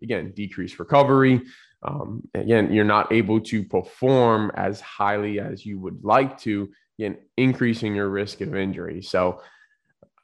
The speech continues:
I think the main theme of this is, if you're going to go under, do caloric restriction as an athlete, do it in the off season, 'cause in season is probably the worst time to do it, because your job is to perform as an athlete.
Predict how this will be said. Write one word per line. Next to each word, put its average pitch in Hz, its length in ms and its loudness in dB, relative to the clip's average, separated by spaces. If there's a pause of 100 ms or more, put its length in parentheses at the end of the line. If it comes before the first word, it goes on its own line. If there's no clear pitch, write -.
(180)
I 120 120 0
think 135 340 0
the 156 100 6
main 127 540 4
theme 120 500 -2
of 107 340 0
this 101 380 -4
is, 95 500 -8 (360)
if 113 160 -6
you're 117 100 4
going 143 440 4
to 123 340 4
go 113 260 4
under, 107 300 2
do 98 680 -4
caloric 101 480 -2
restriction 90 600 -10
as 95 220 -2
an 98 100 -2
athlete, 87 640 -6 (880)
do 156 220 8
it 160 80 8
in 151 80 6
the 123 160 6
off 95 280 4
season, 101 640 -12
'cause 98 180 0
in 131 260 8
season 117 400 4
is 101 100 0
probably 98 360 2
the 92 100 0
worst 101 280 0
time 101 220 0
to 90 80 -2
do 98 220 -4
it, 90 80 -4
because 95 340 -10
your 123 140 4
job 101 360 4
is 98 120 -8
to 95 100 -8
perform 98 400 -2
as 95 160 -8
an 87 100 -6
athlete. - 460 -6